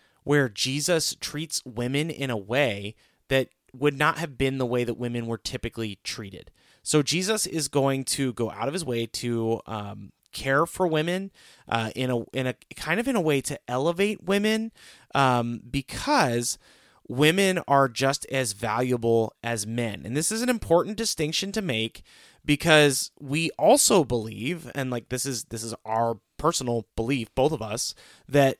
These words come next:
men and women don't serve the same tasks. We don't have the same jobs. We don't have the same roles and responsibilities, but we do have equal worth and value. So when,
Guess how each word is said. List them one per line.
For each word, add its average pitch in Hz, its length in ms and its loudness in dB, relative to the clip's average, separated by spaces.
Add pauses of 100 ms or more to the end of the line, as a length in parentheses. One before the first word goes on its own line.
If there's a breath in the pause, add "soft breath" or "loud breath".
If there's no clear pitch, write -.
(100)
men 135 300 2
and 175 120 0
women 160 300 0
don't 143 320 2
serve 135 500 0
the 127 100 -4
same 113 400 -4
tasks. - 720 -2
We 135 140 -2
don't 131 300 0
have 139 240 0
the 127 100 -4
same 120 300 -4
jobs. 139 360 -2
We 135 100 -2
don't 131 180 0
have 151 280 0
the 139 100 -2
same 151 360 -2
roles 147 340 6
and 131 140 -2
responsibilities, 120 920 0 (240 soft breath)
but 139 500 4 (380 soft breath)
we 143 120 4
do 151 280 4
have 160 500 -2
equal 147 540 2 (160)
worth 131 560 2 (320)
and 123 240 0
value. 117 500 0
So 160 300 6 (240 loud breath)
when, 151 360 4